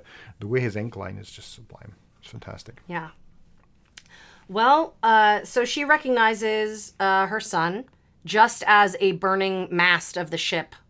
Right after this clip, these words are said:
Speaker 2: falls between them.
Speaker 1: Conveniently.
Speaker 2: Uh, and Queenie warns Dante to move, and he vanishes in the smoke.
Speaker 1: Mm-hmm.
Speaker 2: Um, Queenie and her crew escape, and the slave ship burns.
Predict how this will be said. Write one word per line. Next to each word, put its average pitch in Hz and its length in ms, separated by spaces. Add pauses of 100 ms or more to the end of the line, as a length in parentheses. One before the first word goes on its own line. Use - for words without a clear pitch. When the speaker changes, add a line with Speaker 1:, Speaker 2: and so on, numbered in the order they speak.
(140)
Speaker 2:
falls 165 680 (480)
between 113 440
them. - 80 (120)
Speaker 1:
Conveniently. 87 200 (480)
Speaker 2:
Uh, 175 400
and 180 340 (260)
Queenie 196 320
warns 175 340
Dante 180 300
to 170 80
move, 269 400
and 202 160
he 196 360
vanishes 175 880
in 160 200
the 156 80
smoke. - 580 (720)
Speaker 1:
Mm-hmm. 98 140
Speaker 2:
Um, 165 360
Queenie 185 320
and 185 80
her 175 100
crew 180 240
escape, 196 580
and 175 140
the 175 40
slave 180 400
ship - 260
burns. 202 840